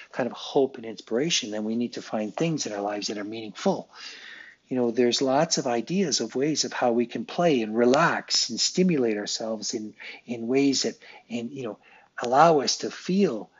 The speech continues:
that we're alive inside, and ways that we find enjoyment and pleasure.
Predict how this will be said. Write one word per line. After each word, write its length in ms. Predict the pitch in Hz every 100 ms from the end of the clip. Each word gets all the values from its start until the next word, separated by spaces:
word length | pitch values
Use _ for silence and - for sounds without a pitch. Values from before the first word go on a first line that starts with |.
| _
that 180 | - 117
we're 160 | 123 120
alive 520 | 110 117 139 156 117
inside, 580 | 110 98 - 101 92 90 _ - -
and 140 | 143 147
ways 280 | 196 220
that 100 | 190
we 100 | 151
find 420 | 135 - 135 120 - _ - - _ _
enjoyment 680 | 135 120 - 160 202 175 123
and 120 | 117 -
pleasure. 560 | - 190 190 123 87